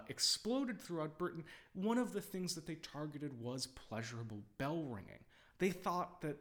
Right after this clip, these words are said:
it violated the fourth commandment to honor the Sabbath.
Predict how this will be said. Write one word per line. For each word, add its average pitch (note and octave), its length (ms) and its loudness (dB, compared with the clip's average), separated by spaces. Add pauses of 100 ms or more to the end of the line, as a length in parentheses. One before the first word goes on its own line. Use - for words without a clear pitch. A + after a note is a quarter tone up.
it C#3 260 -4
violated C3+ 680 0
the A2+ 80 -6
fourth - 580 -8
commandment A#2+ 680 -2 (340)
to - 140 -4
honor A#2+ 320 2
the G#2+ 120 -2
Sabbath. G#2+ 500 0